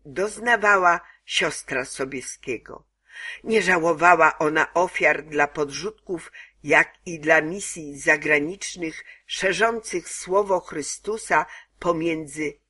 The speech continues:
poganami. Troskliwa o rozszerzenie wiary pomiędzy obcymi, dbała była o nią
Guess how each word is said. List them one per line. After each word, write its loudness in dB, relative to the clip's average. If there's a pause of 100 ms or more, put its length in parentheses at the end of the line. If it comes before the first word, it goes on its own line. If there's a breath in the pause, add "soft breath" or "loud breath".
(140)
poganami. 0 (680 loud breath)
Troskliwa -2
o 4
rozszerzenie -4
wiary 4
pomiędzy -6
obcymi, -8 (400 loud breath)
dbała -2
była 0
o 0
nią -2